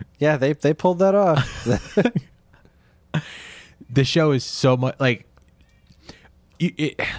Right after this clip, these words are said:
Speaker 2: like you said, you don't have to watch it in any particular order. It's, it's fun to see how it progresses if you watch it in order, because, like,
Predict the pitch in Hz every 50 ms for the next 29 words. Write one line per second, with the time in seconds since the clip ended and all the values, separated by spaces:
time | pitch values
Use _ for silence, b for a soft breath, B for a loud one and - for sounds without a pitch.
0 | B B - 143 147 - 156 139 - 127 107 113 120 143 135 139 131 131 120 110
1 | 113 113 - 113 101 101 92 98 98 101 - - 104 - 113 104 - 113 107 104
2 | 98 - 92 95 98 104 113 123 127 127 _ B B B B B B B B B
3 | B _ _ _ _ 113 113 - - - - - - - _ _ _ _ _ _
4 | _ - 127 123 - - - - - 127 123 123 127 139 147 147 135 - 117 -
5 | - 131 131 123 113 113 113 113 107 104 101 98 98 78 - _ _ _ 117 113
6 | - _ - 104 - - 110 110 107 - - 135 131 127 123 123 123 - - -
7 | - _ _ b b b b b b b b b b b b _ _ _ _ 135
8 | 127 - 120 110 95 80 85 92 104 113 - - 160 156 - - _ 147 151 147
9 | 117 156 160 160 165 185 190 190 165 b b b b b b - 131 - 143 139
10 | 131 123 117 110 104 98 95 - - - - _ _ _ _ _ _ 120 120 127
11 | 117 107 -